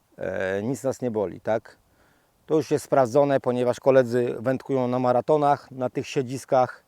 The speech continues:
które są w różnych, w innych koszach i naprawdę nie trzeba obrotowego siedziska, żeby było wygodnie. Oczywiście były sugestie, zróbmy kosz z obrotowym siedziskiem. Proszę mi wierzyć,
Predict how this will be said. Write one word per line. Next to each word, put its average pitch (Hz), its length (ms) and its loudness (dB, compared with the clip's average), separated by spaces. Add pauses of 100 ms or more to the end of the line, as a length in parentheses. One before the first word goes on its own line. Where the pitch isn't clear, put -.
(680)
które 117 300 -2
są 127 200 0
w 117 40 -2
różnych, 123 320 2 (200)
w 117 120 -10
innych 139 300 0
koszach 127 500 4
i 120 240 -4
naprawdę 123 500 2
nie 123 160 -2
trzeba 113 480 0 (800)
obrotowego 127 580 -2
siedziska, 127 520 -2
żeby 120 220 -2
było 117 260 0
wygodnie. 110 440 -6 (440)
Oczywiście 151 560 0
były 143 240 2
sugestie, 143 540 0
zróbmy 131 380 -2
kosz 147 280 2
z - 120 -20
obrotowym 131 460 0
siedziskiem. 104 600 -12 (400)
Proszę 147 300 0
mi 139 140 -4
wierzyć, 143 520 -2